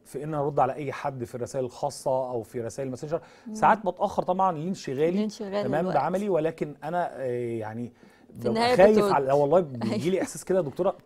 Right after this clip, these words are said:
Speaker 2: مم.
Speaker 1: بخاف لو ما رضيتش على الراجل ده
Speaker 2: هشيل
Speaker 1: هيحصل له،
Speaker 2: ذنبه
Speaker 1: آه،
Speaker 2: ولا
Speaker 1: هشيل
Speaker 2: إيه
Speaker 1: ذنبه.
Speaker 2: بالظبط؟
Speaker 1: مش عارف،
Speaker 2: أيوة. ده عشان مجرب بس.
Speaker 1: آه.
Speaker 2: مم. تمام.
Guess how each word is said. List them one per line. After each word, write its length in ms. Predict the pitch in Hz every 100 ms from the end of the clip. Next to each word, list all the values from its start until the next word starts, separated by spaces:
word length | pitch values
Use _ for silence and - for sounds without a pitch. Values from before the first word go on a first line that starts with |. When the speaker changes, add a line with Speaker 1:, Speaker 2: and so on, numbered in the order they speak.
| -
Speaker 2:
مم. 260 | 247 226 202
Speaker 1:
بخاف 480 | 120 - 143 113 - -
لو 140 | 117
ما 100 | 120
رضيتش 260 | 127 - 147
على 120 | 139
الراجل 180 | 156 139
ده 160 | 170 - - -
Speaker 2:
هشيل 300 | - 214 254
Speaker 1:
هيحصل 180 | 262 226
له، 80 | 262
Speaker 2:
ذنبه 160 | 269 240
Speaker 1:
آه، 80 | 233
Speaker 2:
ولا 200 | 214 220
Speaker 1:
هشيل 100 | 214
Speaker 2:
إيه 60 | -
Speaker 1:
ذنبه. 260 | 165 165
Speaker 2:
بالظبط؟ 480 | 226 - 302 294 -
Speaker 1:
مش 100 | -
عارف، 240 | - 196 180 - -
Speaker 2:
أيوة. 100 | 160
ده 60 | 214
عشان 300 | 214 285 262
مجرب 520 | 214 233 226 208 170
بس. 300 | 185 190 -
Speaker 1:
آه. 320 | 127 113 104 -
Speaker 2:
مم. 340 | 226 226 208 285 -
تمام. 560 | 233 233 233 196 185